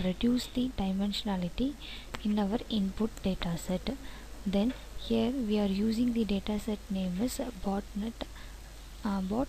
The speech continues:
I O T data set. The input data set was collected from the data set repository. Okay, fine. Then we have to implement the auto-encoded process. It is an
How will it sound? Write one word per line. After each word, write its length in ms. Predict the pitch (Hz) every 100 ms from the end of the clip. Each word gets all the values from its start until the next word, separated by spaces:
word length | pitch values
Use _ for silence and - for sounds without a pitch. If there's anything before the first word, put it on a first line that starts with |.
| -
I 200 | 190 190
O 220 | 196 196 -
T 180 | 247 302 - - - -
data 320 | 196 190 196
set. 380 | 180 185 180 285 - - - - -
The 120 | 196
input 420 | 208 208 - 254
data 320 | 240 208 214 202
set 260 | - 233 - -
was 240 | 202 190
collected 480 | - 190 185 202 196
from 300 | - 180 180
the 60 | 262
data 420 | 277 196 - 185
set 260 | - 339
repository. 760 | - - 180 175 - 170 - 202 - - -
Okay, 140 | - 185
fine. 300 | - 185 240 - - - - -
Then 300 | 202 240 226
we 100 | 190
have 280 | 196 208
to 80 | -
implement 580 | 208 185 208 196 196 180
the 120 | 247
auto-encoded 1000 | 269 202 190 214 190 180 - - 185 190 185
process. 540 | 190 175 165 180 247
It 540 | 254 - - - - -
is 280 | 240 220
an 240 | 196 196